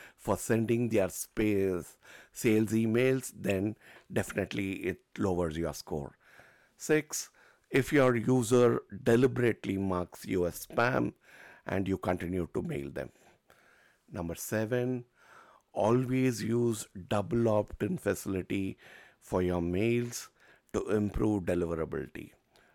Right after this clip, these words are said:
Number eight, the from email I D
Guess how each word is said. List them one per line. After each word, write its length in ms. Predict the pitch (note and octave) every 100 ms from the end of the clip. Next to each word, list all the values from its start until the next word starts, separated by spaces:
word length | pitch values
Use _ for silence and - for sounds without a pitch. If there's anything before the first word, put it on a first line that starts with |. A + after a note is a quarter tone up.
| -
Number 280 | F2+ E2 F2
eight, 480 | F#2+ A2 B2+ - - _ - - - - _ - B2
the 120 | B2+
from 500 | - C3+ C3 C#3+ D3 -
email 420 | B2+ B2 B2 A#2+
I 200 | G#2 G2+
D 360 | F#2 G2 G#2